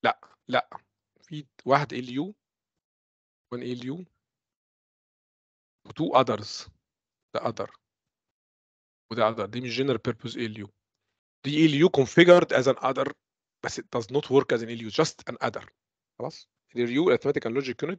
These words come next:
perf-، general purpose بتعمل كل الأمريات اللي عليها. فما تلخبطش في كده، دي مش ال يو، دي other، هي ال يو considered to be an other، it's not an ال يو. خلاص؟ فنرجع تاني للمسألة بتاعتنا اللي هي إيه؟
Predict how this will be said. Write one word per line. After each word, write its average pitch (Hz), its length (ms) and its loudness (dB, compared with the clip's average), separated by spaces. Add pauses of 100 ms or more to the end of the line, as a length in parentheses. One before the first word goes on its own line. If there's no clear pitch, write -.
(120)
perf-، - 280 -10
general 123 260 -2 (100)
purpose 151 280 0
بتعمل 123 300 0
كل 117 200 -4
الأمريات 110 400 -8
اللي 107 100 -8
عليها. - 340 -16 (440)
فما 151 300 4
تلخبطش 160 460 4
في - 120 -14
كده، 123 180 -6 (240)
دي 151 280 -10
مش 170 240 -6
ال 143 140 -4
يو، 117 80 -6
دي 131 220 -2
other، 117 220 -4
هي 127 260 0
ال 156 100 0
يو 165 220 -2
considered 180 320 6 (100)
to - 20 -10
be 139 200 -6
an 123 80 -8
other، - 240 -12
it's - 440 -20
not 123 100 -10
an 113 140 -6
ال 107 300 -18
يو. - 80 -20 (380)
خلاص؟ 135 260 -14 (1160)
فنرجع 196 340 6
تاني 214 220 8
للمسألة 175 360 2
بتاعتنا 147 600 -4
اللي 117 140 -16
هي 135 260 -2
إيه؟ 120 400 -8